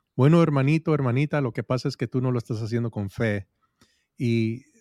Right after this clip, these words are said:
eso muchas veces causa que las personas se amarguen en contra de Dios, cuando Dios en realidad nunca tuvo la culpa,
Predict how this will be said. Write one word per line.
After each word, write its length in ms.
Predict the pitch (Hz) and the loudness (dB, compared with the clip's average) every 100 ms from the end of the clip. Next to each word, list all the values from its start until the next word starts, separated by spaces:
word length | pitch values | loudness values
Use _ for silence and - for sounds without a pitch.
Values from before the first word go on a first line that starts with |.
| _ _ | _ _
eso 280 | 139 131 160 | -2 0 2
muchas 320 | 151 147 135 | 0 0 0
veces 360 | 135 131 139 - | 0 -2 -4 -4
causa 340 | 131 131 147 | -4 -2 -4
que 400 | 127 117 104 104 _ _ _ - | -4 -4 -4 -8 _ _ _ -10
las 160 | 110 - | -10 -6
personas 640 | 117 - 131 139 131 - | -6 -2 0 0 -4 -8
se 300 | - 120 117 | -10 -6 -6
amarguen 520 | 120 110 113 143 147 127 | -4 -2 0 0 -2 -2
en 100 | 107 | -2
contra 260 | 120 135 | -4 -2
de 100 | 113 | -2
Dios, 420 | 104 120 160 - _ _ _ _ - | 0 -2 -4 -10 _ _ _ _ -2
cuando 280 | 120 120 | 0 0
Dios 300 | 113 139 151 | 2 0 0
en 80 | 156 | -4
realidad 220 | 127 123 | -2 0
nunca 220 | 135 143 135 | 0 -2 -2
tuvo 220 | 131 127 | -2 -2
la 100 | 101 | -2
culpa, 440 | 135 131 - 90 | -2 -4 -6 -12